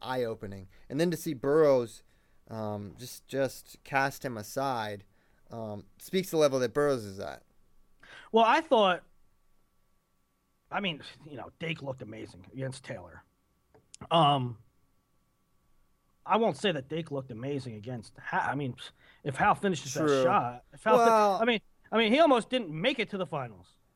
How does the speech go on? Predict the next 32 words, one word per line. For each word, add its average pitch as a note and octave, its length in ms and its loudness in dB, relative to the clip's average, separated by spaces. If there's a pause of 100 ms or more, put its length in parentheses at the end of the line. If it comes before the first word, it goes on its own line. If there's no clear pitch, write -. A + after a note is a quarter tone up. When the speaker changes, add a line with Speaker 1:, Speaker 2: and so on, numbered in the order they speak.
(160)
Speaker 1:
I C#3 160 -4
Speaker 2:
He, C#4 40 -2 (320)
he A#3+ 60 0
almost C#4 260 2
ma-, A3 100 2
didn't B3+ 340 -2
make A#3 160 -6
it D#3 60 -20
to D#3+ 80 -14
Taylor. - 540 -6 (260)
Speaker 1:
Right. A#2+ 380 -2 (920)
Speaker 2:
And G3 140 0
I, G3 260 -2
you G#3 140 -4
know, D#3 260 -4 (280)
uh, F#3+ 100 -2
Speaker 1:
But F3+ 140 0
that B3 200 -2
Speaker 2:
the, G#3+ 80 2
Speaker 1:
defense A3+ 300 2
Speaker 2:
the B3 60 -2
Dake, C4 200 2 (140)
the G#3+ 100 0
Dake A3 320 -2
fans F3 460 -4
will E3 100 -8
say, D#3+ 440 -2 (540)
"Yeah, E3+ 240 2
almost," D3+ 580 0 (460)
but E3 300 2 (800)
I - 120 -2
mean, F3 340 -2